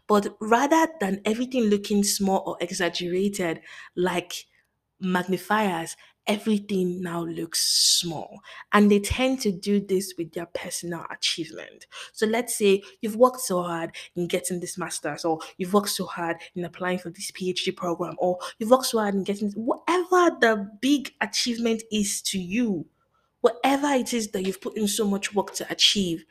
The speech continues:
A magnifier, whenever they get this achievement happen,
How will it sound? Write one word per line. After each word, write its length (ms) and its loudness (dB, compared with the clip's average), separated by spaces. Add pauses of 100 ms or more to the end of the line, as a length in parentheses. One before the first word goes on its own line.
(600)
A 80 12
magnifier, 800 6
whenever 460 0 (260)
they 120 2
get 300 -8
this 220 0
achievement 680 -4
happen, 680 -4